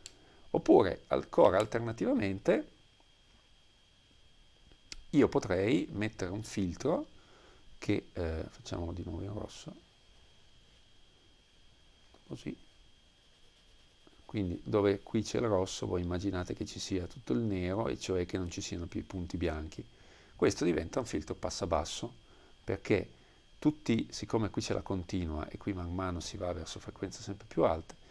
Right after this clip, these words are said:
se io oscuro, cioè faccio sparire i puntini bianchi che ci sono qua, automaticamente tolgo quelle frequenze spaziali elevate. Vedete, qui avremmo, queste sarebbero le frequenze spaziali più elevate,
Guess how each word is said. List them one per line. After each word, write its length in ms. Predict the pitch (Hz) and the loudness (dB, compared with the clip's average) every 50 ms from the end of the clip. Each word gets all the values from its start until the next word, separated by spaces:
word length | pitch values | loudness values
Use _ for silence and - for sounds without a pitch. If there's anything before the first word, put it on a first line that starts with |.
| - - - - | -20 -20 -20 -16
se 140 | - - - | -6 -2 0
io 300 | 120 120 120 120 - - | 2 4 4 4 2 2
oscuro, 540 | 131 - - - - 123 117 101 - 98 104 | 0 0 -2 -2 0 2 2 2 0 -2 -6
cioè 120 | - - 98 | -4 -4 -4
faccio 300 | - - 110 - - - | -2 -4 -6 -4 -6 -6
sparire 640 | - - - - 104 98 107 101 92 85 85 - | -6 -4 0 0 2 2 2 0 0 -2 -6 -8
i 80 | - - | -10 -12
puntini 480 | - - - 104 95 87 - 110 98 92 | -10 -6 -4 -4 -4 -4 -4 -4 -4 0
bianchi 380 | 101 113 107 92 87 87 - - | 2 2 2 2 0 -4 -10 -12
che 100 | - 104 | -12 -12
ci 140 | - - | -10 -10
sono 240 | 107 - - 120 156 | -10 -8 -4 -4 -2
qua, 340 | - - 95 85 101 - - - - - - - - - - - - - - - | 2 4 4 4 4 0 -4 -6 -12 -20 -20 -20 -20 -20 -20 -20 -20 -20 -20 -2
automaticamente 1120 | - - 113 110 - 113 107 104 - - - 196 180 113 82 78 76 73 - 98 - - - - - - - | 2 4 4 4 2 0 -2 -2 -2 0 2 2 2 2 0 0 -2 -2 -2 -2 -2 -2 -6 -12 -18 0 4
tolgo 480 | - 104 78 82 87 92 98 - - - | 6 6 6 6 4 2 2 0 -2 -4
quelle 200 | - - 87 87 | -4 -2 -2 -2
frequenze 480 | 87 - 98 - - 87 80 80 - - | -2 -4 -6 -4 -4 -6 -6 -6 -8 -10
spaziali 560 | - - - 85 - - - 90 85 85 87 | -10 -10 -10 -10 -8 -6 -4 -2 -2 -2 -2
elevate. 580 | 85 90 87 87 85 82 85 - - 98 - - - - - - - - - - - - | -2 -2 0 0 0 -2 -2 -2 -4 -4 -4 -4 -10 -20 -20 -20 -20 -20 -20 -20 -18 -8
Vedete, 360 | - - 95 90 - 101 101 | 0 0 0 0 0 -4 -8
qui 180 | - - 101 92 | -6 -4 -2 -2
avremmo, 500 | 87 87 87 92 92 90 87 87 - - - - | -2 -2 -2 -2 -2 -2 -2 -4 -4 -6 -10 -6
queste 280 | - - 110 - - - | -2 -2 -2 -2 -4 -6
sarebbero 420 | - - 95 92 87 87 87 90 | -8 -4 -4 -4 -2 -2 -2 -2
le 80 | 85 - | -4 -4
frequenze 460 | - - - - - 90 87 - 95 | -6 -8 -8 -8 -10 -10 -8 -10 -10
spaziali 420 | - - 87 - - - 92 90 | -8 -10 -10 -8 -8 -8 -8 -8
più 140 | - - 95 | -6 -6 -4
elevate, 720 | 95 101 104 92 85 85 - - 120 - - - - - | -2 -2 -2 -2 -2 -2 -2 -2 -2 -2 -4 -8 -16 -20